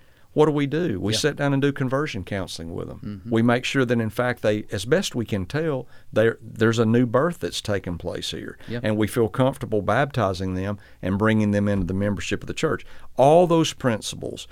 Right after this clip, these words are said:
Speaker 1: apply to doing a wedding.
Speaker 2: Mm-hmm.
Speaker 1: We wanna make sure they're saved. Have they been scripturally baptized?
Speaker 2: Mm-hmm.
Speaker 1: You know,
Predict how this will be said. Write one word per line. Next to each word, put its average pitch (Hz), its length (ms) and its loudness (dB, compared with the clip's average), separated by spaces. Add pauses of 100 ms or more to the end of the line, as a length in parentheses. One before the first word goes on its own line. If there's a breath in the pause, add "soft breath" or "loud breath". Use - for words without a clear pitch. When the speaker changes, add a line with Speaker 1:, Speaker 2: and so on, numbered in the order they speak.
(180 soft breath)
Speaker 1:
apply 95 640 0 (480 loud breath)
to 104 120 0
doing 98 320 2
a 92 60 0
wedding. 92 460 -2
Speaker 2:
Mm-hmm. 101 400 -10
Speaker 1:
We 107 160 2
wanna 110 200 2
make 104 180 0
sure 107 220 0
they're 92 100 -2
saved. 123 560 0
Have 107 160 0
they 98 60 -2
been 92 200 -2
scripturally 85 540 -2
baptized? 120 920 0
Speaker 2:
Mm-hmm. 117 80 -10 (320 loud breath)
Speaker 1:
You 98 120 -2
know, 95 360 0